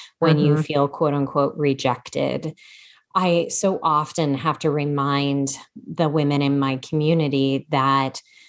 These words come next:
Speaker 1: the people I know who've been published the most are the people I know who've been rejected the most.
Speaker 2: Mm-hmm.
Speaker 1: <laughs> And
Speaker 2: Mm-hmm.
Speaker 1: so after a while, it's kind of like a numbers game or an odds game, especially, say, when you're trying to place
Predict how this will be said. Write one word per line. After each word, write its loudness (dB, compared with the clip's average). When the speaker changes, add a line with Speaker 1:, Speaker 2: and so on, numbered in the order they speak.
Speaker 1:
the 0
people 0
I 0
know 0
who've -2
been -2
published -2
the -4
most -4
are -8
the -6
people -2
I 2
know -2
who've -2
been -2
rejected -4
the -4
most. -2
Speaker 2:
Mm-hmm. 0
Speaker 1:
<laughs> -12
And 6
Speaker 2:
Mm-hmm. 4
Speaker 1:
so -2
after -2
a 0
while, 0
it's -6
kind -2
of -6
like -2
a 0
numbers 0
game -2
or -6
an -4
odds 0
game, -2
especially, -2
say, -2
when -2
you're -4
trying -4
to -6
place -4